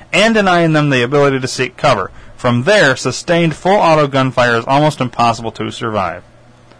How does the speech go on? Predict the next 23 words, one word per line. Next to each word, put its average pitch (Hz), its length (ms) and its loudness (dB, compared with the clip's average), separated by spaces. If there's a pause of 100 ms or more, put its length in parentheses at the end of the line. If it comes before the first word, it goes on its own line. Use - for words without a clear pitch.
(640)
And 104 140 -6
number 165 220 2
five, 92 340 0 (420)
why 127 200 2
did 170 100 0
the 156 80 -2
shooter 156 280 2
have 147 160 2
as 131 140 0
many 143 200 0
as 131 120 -2
ten 156 240 -2
firearms 139 520 2
in 123 120 2
his 117 220 -2
room? 104 300 -2 (540)
Which - 160 -14
I 104 120 -2
believe 127 320 2
has 117 160 0
been, 107 340 -4 (1160)
uh, 110 160 -6
increased. 107 600 -8